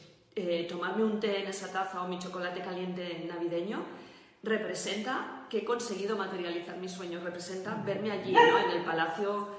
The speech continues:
eh, Gutenberg, con todo el mercado, con toda la iluminación, el colorido de la,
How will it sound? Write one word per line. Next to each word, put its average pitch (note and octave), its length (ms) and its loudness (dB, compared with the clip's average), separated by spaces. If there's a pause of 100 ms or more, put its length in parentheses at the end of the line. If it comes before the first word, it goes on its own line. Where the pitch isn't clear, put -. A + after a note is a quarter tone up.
(300)
eh, G3 720 2
Gutenberg, G#3+ 760 -2
con F#3 200 -6
todo F#3 220 0
el F#3+ 40 0
mercado, F#3+ 380 -4
con G3 160 -4
toda F#3+ 140 0
la G3+ 100 4
iluminación, G3 640 0
el F#3+ 120 -4
colorido F3+ 560 -2
de F#3 120 -4
la, F3 500 -2